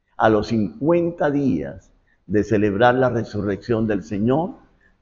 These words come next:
Él nos envía el gran regalo,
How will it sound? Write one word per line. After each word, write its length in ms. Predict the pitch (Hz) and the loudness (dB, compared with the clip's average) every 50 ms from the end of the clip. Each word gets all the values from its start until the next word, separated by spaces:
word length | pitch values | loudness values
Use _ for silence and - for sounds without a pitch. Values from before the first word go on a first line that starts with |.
| _ _ _ _ _ _ - | _ _ _ _ _ _ 8
Él 460 | 135 143 143 135 143 147 - - - - | 8 8 8 6 2 -2 -4 -6 -4 -2
nos 320 | 107 110 101 98 - - | 0 0 0 -2 -2 -2
envía 640 | 104 98 104 101 - 156 175 175 170 175 180 180 175 - - _ _ _ _ _ _ _ _ _ _ _ _ _ | -2 0 0 0 0 0 0 2 2 2 0 0 -4 -10 -16 _ _ _ _ _ _ _ _ _ _ _ _ _
el 260 | - 95 98 92 85 80 | -4 -2 -2 0 0 0
gran 420 | 95 127 156 160 165 160 151 139 | 2 2 2 2 0 -2 -2 -2
regalo, 600 | - 143 143 139 120 123 113 95 76 80 80 - | -2 -2 -2 -2 0 0 0 0 -2 -4 -10 -14